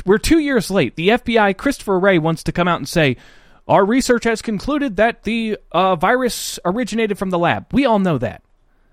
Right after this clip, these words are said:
But now we have proof, emails, thanks to the, uh, the, the, the, uh, Republicans in Congress, we have proof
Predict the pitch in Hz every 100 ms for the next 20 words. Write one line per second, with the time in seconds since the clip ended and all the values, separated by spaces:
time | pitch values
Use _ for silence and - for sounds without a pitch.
0 | _ _ _ _ - 202 185 208 240 240
1 | 240 190 175 175 170 - - 202 147 101
2 | - - _ _ - 202 233 202 127 92
3 | 92 - - - _ _ _ _ _ _
4 | - 160 196 - 226 220 185 165 180 170
5 | 190 170 156 151 160 180 175 170 160 156
6 | 220 220 220 196 196 - - 214 185 113
7 | - - - - _ _ _ _ _ _
8 | _ _ _ _ - 214 226 - - 349
9 | 240 107 - -